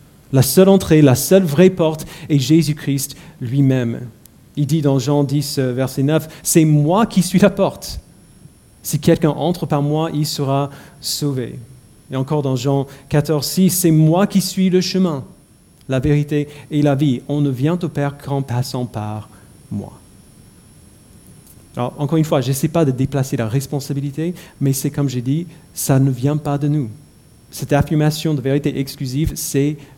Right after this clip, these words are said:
euh, elle vient de Jésus lui-même. La porte est étroite. Il n'y a qu'une seule entrée, et c'est la foi en Jésus-Christ. Et ça a du sens,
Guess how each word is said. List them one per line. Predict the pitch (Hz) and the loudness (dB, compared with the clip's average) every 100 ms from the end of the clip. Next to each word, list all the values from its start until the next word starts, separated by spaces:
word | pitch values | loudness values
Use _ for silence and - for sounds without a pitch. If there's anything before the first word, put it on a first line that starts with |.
| - | -6
euh, | 131 120 143 | -4 0 -2
elle | 147 139 | 0 -2
vient | 117 113 151 | -2 2 2
de | 156 | 2
Jésus | 127 131 135 139 143 - - - | -2 -2 -2 -4 -8 -14 -20 -12
lui-même. | 120 127 143 147 131 117 131 - - _ _ _ _ _ - | -6 -2 0 0 -2 -6 -14 -20 -20 _ _ _ _ _ -8
La | 131 | -6
porte | - 151 160 - - - - - - | -4 -6 -8 -10 -16 -18 -20 -20 -8
est | 135 | -2
étroite. | 127 131 - 139 - - - - - - - - - 135 | -2 -4 -4 -4 -4 -14 -20 -20 -20 -20 -20 -20 -8 -2
Il | |
n'y | 131 | 0
a | |
qu'une | 131 165 170 | 0 -2 -2
seule | 170 | -2
entrée, | 147 139 - 120 | -2 -4 -6 -6
et | |
c'est | 127 123 | -4 -4
la | 110 | -6
foi | - 151 151 143 - - - | -6 -4 -2 -4 -14 -20 -8
en | 135 131 | -4 -2
Jésus-Christ. | 123 113 117 - 120 - - - - - - - - - - - - | -2 -4 -6 -10 -10 -10 -12 -12 -14 -14 -20 -20 -20 -20 -20 -8 2
Et | |
ça | 156 247 | 6 6
a | |
du | 233 165 | 6 4
sens, | - 170 - - - | 0 -2 -2 -8 -10